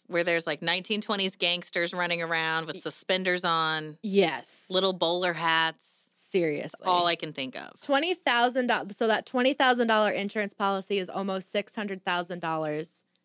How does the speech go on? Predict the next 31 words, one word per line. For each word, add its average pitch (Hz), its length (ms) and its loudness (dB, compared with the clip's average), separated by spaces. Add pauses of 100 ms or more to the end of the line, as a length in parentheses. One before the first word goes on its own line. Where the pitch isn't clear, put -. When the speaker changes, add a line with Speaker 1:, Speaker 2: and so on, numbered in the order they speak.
(120)
Speaker 2:
today. 147 600 -6
Speaker 1:
Yeah, 196 260 2 (240)
Speaker 2:
So 226 140 6
Speaker 1:
let's 202 40 0
Speaker 2:
that 214 160 4
Speaker 1:
do 226 160 4
it. 220 120 6
Speaker 2:
means 220 420 2 (280)
that 185 480 2 (520)
five 233 380 4
hundred 202 340 0
dollar 175 300 2
commission 170 720 -4 (340)
is 175 640 8 (160)
almost 202 400 0
fifteen 196 460 -2
thousand 160 360 -4
dollars 151 540 -8
today. 85 360 -10 (1000)
Speaker 1:
Mm. 180 540 -4
Speaker 2:
So 214 100 0
that's 285 240 2
pretty, 427 300 4
I 277 80 2
mean, 277 120 -2
that's 285 200 0
pretty 254 240 0
significant 180 600 -6
chunk. - 140 -6
Speaker 1:
Yeah. 240 380 4 (1120)
Speaker 2:
Um, 247 680 2